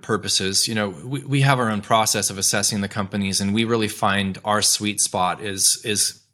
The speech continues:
real companies. That is to say, companies that are or will be producing something meaningful in terms of cash flow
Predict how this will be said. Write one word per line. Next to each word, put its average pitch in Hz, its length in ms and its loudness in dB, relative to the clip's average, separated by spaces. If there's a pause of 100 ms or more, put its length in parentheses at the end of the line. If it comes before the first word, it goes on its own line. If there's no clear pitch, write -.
(340)
real 117 340 4
companies. 92 640 -2
That 113 180 2
is 117 140 2
to - 80 -4
say, 110 220 2
companies 107 440 -4
that 107 180 -4
are 107 300 2
or 104 180 -2
will 101 260 0
be 98 180 -2
producing 92 580 -2
something 92 460 -2
meaningful 90 480 -4
in 101 80 -10
terms 95 320 -6
of 87 100 -10
cash 92 300 0
flow 92 340 -10